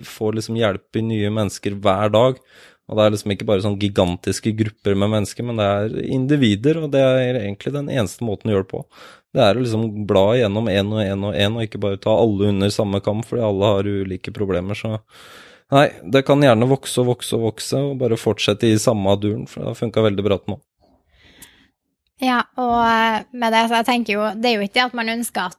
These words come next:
Speaker 2: eh, gruppene skal vokse fordi at man vil at noen hverken skal være mobba eller ikke ha venner, men jeg tror at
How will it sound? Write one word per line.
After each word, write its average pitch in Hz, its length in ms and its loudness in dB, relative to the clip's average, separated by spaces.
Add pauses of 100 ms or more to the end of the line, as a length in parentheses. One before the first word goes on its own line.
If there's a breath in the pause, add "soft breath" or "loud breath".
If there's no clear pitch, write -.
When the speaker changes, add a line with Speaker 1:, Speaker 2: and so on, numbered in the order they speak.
Speaker 2:
eh, 220 160 0
gruppene 214 380 -4
skal 208 160 -8
vokse - 240 -10
fordi 214 180 -2
at 208 160 -4
man 208 380 -4
vil 208 260 -2
at 214 160 -10
noen 208 160 -4
hverken 214 400 -2
skal 214 480 2 (400 loud breath)
være 233 240 2
mobba 214 480 0
eller 208 400 0
ikke 226 240 -4
ha 208 140 0 (100)
venner, 226 400 2
men 254 140 -2
jeg 233 100 -4
tror 226 240 0
at 226 80 -4